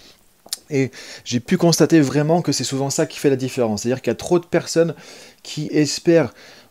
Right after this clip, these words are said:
euh, des choses en termes de développement personnel et professionnel sans forcément avoir des méthodes rigoureuses. Voilà, tout, tout, alors tout ça pourquoi ? Bah parce qu'en fait souvent on oppose un peu le côté, euh, les sciences dures entre guillemets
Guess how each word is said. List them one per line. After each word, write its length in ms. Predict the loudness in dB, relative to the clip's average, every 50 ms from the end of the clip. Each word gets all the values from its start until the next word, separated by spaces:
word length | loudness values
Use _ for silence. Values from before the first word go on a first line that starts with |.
| -18 -8 -6
euh, 180 | -4 -2 -2
des 160 | -2 -2 -2
choses 320 | -2 0 0 0 0 0 0
en 120 | -2 -2
termes 200 | -2 -2 -2 -2
de 100 | -2 -4
développement 500 | -4 0 0 0 2 2 0 -2 -2 -4
personnel 380 | -4 -4 -6 -6 -6 -4 -4 -4
et 40 | -2
professionnel 560 | -4 -6 -6 -6 -6 -4 -2 -2 -2 -4 -4
sans 240 | -4 -2 -2 -2 -2
forcément 500 | -4 -6 -8 -6 -4 -4 -2 -2 -2 -2
avoir 240 | 0 0 0 0
des 100 | 0 0
méthodes 320 | 0 0 -2 0 0 -2 -2
rigoureuses. 540 | -2 -4 -4 -4 -2 0 2 0 0 -2 -8 -16 -20 -20 -20 -20 -10 _ 2
Voilà, 140 | 2 2
tout, 200 | 2 -4 -10 -10
tout, 180 | -10 -8 -4 0
alors 200 | 0 0 0 0
tout 80 | -2 0
ça 140 | 2 2
pourquoi ? 400 | 2 0 -4 2 4 4 4 4 0 -6 -20 -20 -20 0
Bah 100 | 2 2
parce 120 | 2 4 2
qu'en 100 | -2 0
fait 160 | 0 0 0
souvent 300 | 0 0 2 4 4 4
on 80 | 2 0
oppose 320 | 2 6 6 6 6 6
un 120 | 4 0
peu 240 | 2 2 2 2 2 0 -6 -18 -20 -20 -18 -4
le 160 | 0 0 2 2
côté, 400 | 2 0 4 6 6 4 4 2 -6 -16 -20 -20 -16 _ 0
euh, 520 | 2 2 4 4 2 2 0 0 0 0
les 140 | 2 2 2
sciences 400 | 0 0 0 0 2 2 0 -2
dures 220 | 0 2 2 4
entre 220 | 2 2 0 0 0
guillemets 520 | 0 0 -2 -2 2 4 4 4 4 4